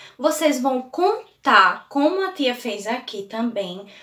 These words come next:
quantas flores foram necessárias para completar o caminho. Então, vocês podem representar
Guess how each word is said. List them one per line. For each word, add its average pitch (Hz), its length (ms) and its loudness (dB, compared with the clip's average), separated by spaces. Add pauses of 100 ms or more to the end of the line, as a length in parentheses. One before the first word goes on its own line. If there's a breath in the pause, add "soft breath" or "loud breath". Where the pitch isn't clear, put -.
(200 loud breath)
quantas 403 600 -2
flores 202 580 -2
foram 294 260 4
necessárias 285 800 0
para 233 240 -2
completar 233 600 -4
o 202 40 -10
caminho. 311 640 -4 (720 loud breath)
Então, 269 520 -2
vocês 220 300 -4
podem 277 340 2
representar 247 1160 -2